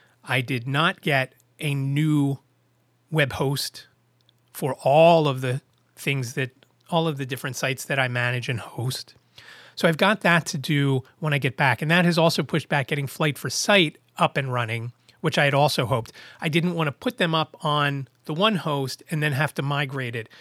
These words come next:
It would just be easier to put it up at the new place. Right now, it's up at a dummy space so that we can make changes and then just go and put it on the server once everything is done. So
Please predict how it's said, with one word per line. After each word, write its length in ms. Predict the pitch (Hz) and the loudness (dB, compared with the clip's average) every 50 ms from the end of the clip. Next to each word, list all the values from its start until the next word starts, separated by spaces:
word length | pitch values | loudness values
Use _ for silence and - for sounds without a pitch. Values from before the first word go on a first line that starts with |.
| - - - | -20 -14 -10
It 40 | - | -8
would 120 | 156 139 | -6 -4
just 160 | 156 160 - | -4 -4 -4
be 260 | - 160 160 - 160 | -4 -10 -10 -6 -4
easier 340 | 165 165 151 139 151 151 139 | -4 -4 -4 -4 -4 -4 -6
to 640 | 131 - - - 165 147 143 143 135 135 131 127 127 _ - _ _ _ - | -6 -6 -8 -4 -4 -2 -2 -2 -2 -4 -4 -6 -8 _ -18 _ _ _ -4
put 120 | - 196 | -2 0
it 80 | 175 147 | 0 0
up 160 | 139 131 - | 0 -2 -4
at 80 | 131 | -10
the 80 | - 139 | -12 -8
new 140 | 127 123 113 | -8 -8 -10
place. 520 | - - - 95 87 - - - - - _ _ _ _ _ _ _ _ _ _ _ _ _ _ _ _ _ _ _ _ _ _ - _ _ _ _ _ _ _ _ _ _ _ _ _ - | -10 -12 -14 -14 -14 -16 -20 -20 -20 -20 _ _ _ _ _ _ _ _ _ _ _ _ _ _ _ _ _ _ _ _ _ _ -20 _ _ _ _ _ _ _ _ _ _ _ _ _ -2
Right 240 | 147 160 170 160 | 2 2 2 2
now, 260 | 143 156 160 156 151 139 | 2 2 4 4 4 2
it's 180 | 139 - - - | 0 -2 -4 -2
up 180 | - 170 156 - | 0 -2 0 0
at 120 | 196 170 139 | -4 -4 -4
a 40 | 131 | -4
dummy 380 | 123 - 151 156 165 160 156 | -2 0 0 0 0 0 -2
space 640 | 143 - - - - 147 131 127 131 123 - - - _ _ _ _ _ _ _ - | -4 -6 -10 -6 -4 -2 -2 -2 -2 -4 -6 -10 -10 _ _ _ _ _ _ _ -16
so 300 | - - - 143 135 131 | -10 -6 -4 -2 -2 0
that 240 | 123 127 127 131 131 | 0 0 0 0 -2
we 100 | 135 123 | -4 -6
can 140 | - 139 135 | -4 -4 -4
make 160 | 131 123 - | -4 -4 -4
changes 680 | - - - 151 143 139 135 123 127 127 123 117 - | -4 -4 -2 -2 -2 -2 -2 -2 -2 -2 -2 -4 -4
and 140 | - 139 127 | -6 -6 -4
then 160 | 127 127 123 | -4 -4 -4
just 240 | 113 127 117 - - | -4 -6 -8 -8 -8
go 180 | - 147 131 123 | -8 -6 -6 -6
and 180 | 117 117 110 - _ _ _ _ _ _ _ _ _ | -6 -8 -10 -12 _ _ _ _ _ _ _ _ _
put 160 | - - 160 139 | -6 -6 -4 -4
it 80 | 131 | -2
on 300 | 135 123 120 117 117 110 | -4 -4 -2 -4 -4 -4
the 300 | 110 110 104 107 107 - _ _ - | -6 -6 -6 -6 -8 -10 _ _ -8
server 380 | - - 170 143 123 120 117 107 | -4 0 0 0 0 0 -2 -2
once 280 | 117 123 120 113 - | -2 -2 -2 -2 -4
everything 380 | 143 131 120 120 107 - 123 117 | -6 -6 -6 -6 -6 -6 -8 -8
is 140 | 107 98 - | -8 -10 -8
done. 340 | - 117 101 95 87 85 82 _ _ _ _ _ - - - - - - - _ _ _ _ _ _ _ _ _ _ _ _ _ _ _ _ _ _ _ _ _ _ _ _ _ | -8 -8 -8 -8 -10 -12 -16 _ _ _ _ _ -20 -20 -20 -20 -20 -20 -20 _ _ _ _ _ _ _ _ _ _ _ _ _ _ _ _ _ _ _ _ _ _ _ _ _
So 340 | - - 196 175 180 180 | -2 2 2 2 2 0